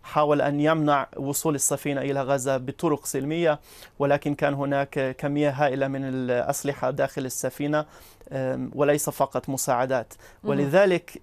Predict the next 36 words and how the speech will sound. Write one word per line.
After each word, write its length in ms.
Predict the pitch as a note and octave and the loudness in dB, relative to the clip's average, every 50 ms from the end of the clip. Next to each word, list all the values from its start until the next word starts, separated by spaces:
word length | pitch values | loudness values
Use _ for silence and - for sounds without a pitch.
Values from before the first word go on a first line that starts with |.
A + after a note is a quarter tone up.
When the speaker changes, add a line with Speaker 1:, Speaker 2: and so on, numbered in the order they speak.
| - | -4
Speaker 1:
آه، 200 | C3+ C#3+ C#3 C3+ | -2 0 0 0
يعني 680 | B2+ C3 C3+ C#3 C#3 C#3 C3+ C3 C3 C3 C3 B2 - - | 0 0 2 2 2 0 -2 -4 -4 -4 -6 -4 -4 -2
اليوم 400 | C#3 C3+ D3+ D#3+ E3 F3 E3+ D#3 | 0 4 4 4 6 4 4 2
الانتقادات 720 | D3 C#3 C#3+ C#3+ D3 - D#3 - - D3+ D3+ D3+ D#3 D#3 | 0 0 0 -2 -2 -2 -2 0 0 2 4 4 2 2
على 180 | D3 C#3+ D3 D3 | 2 0 0 0
نتنياهو 680 | D3 C#3 - D#3+ C#3+ C#3+ D3 D3+ D3+ C#3+ C#3 C#3+ C3+ - | -2 -2 -2 -2 0 2 2 2 2 2 0 0 -2 -2
ل-، 80 | C#3 | -4
ل-، 640 | C#3 C#3 C3+ C3 B2+ C3 B2+ B2+ B2+ B2+ B2 A#2+ B2 | -2 -2 -2 -4 -4 -6 -6 -6 -6 -6 -6 -6 -6
للاستسلام 840 | C#3 C3+ B2 - C#3+ - - - D3 - - D3+ D#3 D3+ C#3+ C3 | -6 -6 -4 -6 -8 -8 -8 -6 -6 -2 0 2 2 2 2 0
للشروط 500 | B2+ B2+ A#2+ - - - C3+ C#3 C#3 - | -4 -6 -8 -8 -6 -4 -2 -2 -2 -4
التركية 460 | C3+ - - C3 C3+ B2+ - C#3 C3 C3 | -8 -10 -10 -10 -10 -8 -6 -4 -4 -4
ب-، 60 | A#2+ | -4
بالتعويضات. 840 | B2+ C3+ A#2 A#2+ C3 B2+ - C3+ B2 A#2+ A#2+ B2+ B2+ A#2+ - - - _ _ _ - - - - G#3+ - | -4 -6 -6 -6 -8 -6 -2 -2 0 0 -2 -2 -4 -6 -8 -10 -16 _ _ _ -20 -20 -20 -20 -8 -4
Speaker 2:
يعني 220 | G#3+ A3+ A#3+ A#3 | 0 2 2 4
مبلغ 640 | A#3 C4 D4+ A#3+ C4+ C#4 C4+ A#3+ A3 A#3 B3 A#3+ A#3 | 4 2 2 2 2 2 2 2 2 4 4 4 6
واحد 240 | A#3 C4 C#4 C#4+ C#4 | 4 4 2 4 4
وعشرين 420 | B3 A#3 A#3 - D4 C#4 C4 B3 B3 | 2 2 2 0 0 0 0 0 0
مل-، 240 | B3 A#3+ A#3+ A3 A3 | 0 -2 -2 -6 -6
مليون 540 | A3 A3+ A#3 A3+ B3 C4+ C4 B3 A#3+ A3 G3 | -4 -2 0 2 2 2 2 0 -2 0 0
دولار 340 | B3 C4 C#4 C#4 D4 C#4+ | 2 4 4 4 4 2
هو 180 | B3+ A#3+ C4+ B3+ | 2 2 2 2
مبلغ 300 | B3 C#4 B3 B3 B3 A3+ | 2 2 2 2 0 -2
كبير. 540 | - - B3 A3+ G#3+ E4 E4 B3+ F#3+ E3 D#3+ - - - - - _ _ _ - | 0 0 0 2 4 4 4 4 4 2 -2 -10 -20 -20 -20 -20 _ _ _ 0
آه، 300 | G3+ G#3 G#3 G#3 G#3 G#3 | 2 4 6 6 4 4
آه، 260 | G3+ G3+ G#3 G3+ G3+ | 4 2 2 2 2
هل 240 | F#3+ A3+ C4+ C4+ B3 | 0 0 0 2 0
يمكن 560 | B3 D4 D4 C#4+ - - D#4 D4+ D#4 D#4 D#4 | 0 0 0 0 -2 -2 0 0 0 -2 -4
أن، 440 | - - - A3+ A#3+ B3 B3 A#3+ A#3+ | -6 -2 -2 -2 0 0 -2 -4 -2
آه، 360 | - A3 G#3+ G#3+ G#3 G#3 G#3 G3+ | 2 4 4 6 6 6 6 4
يدفع 540 | F#3+ G3+ G3 B3+ C#4 - - - B3+ A3 | 2 2 2 2 2 2 0 0 0 0
ثمن 340 | G#3+ - C4 B3 B3 A#3 A3+ | 0 0 0 0 0 0 0
ذلك 280 | G#3+ A#3 A#3+ A#3 A3+ A3+ | 2 2 2 0 0 -2
نتنياهو 400 | A#3 A3+ A#3+ A3 A#3 B3+ B3 A#3+ | -2 -2 0 0 2 2 2 2
بشكل 320 | G#3 G3+ - B3+ - A#3+ | 0 -2 -2 -2 -2 -2
أو 100 | - A#3 | -2 -2
بآخر؟ 480 | G#3 - - G#3+ B3 A#3+ - C4+ C#4 | -2 -2 0 0 0 2 2 0 0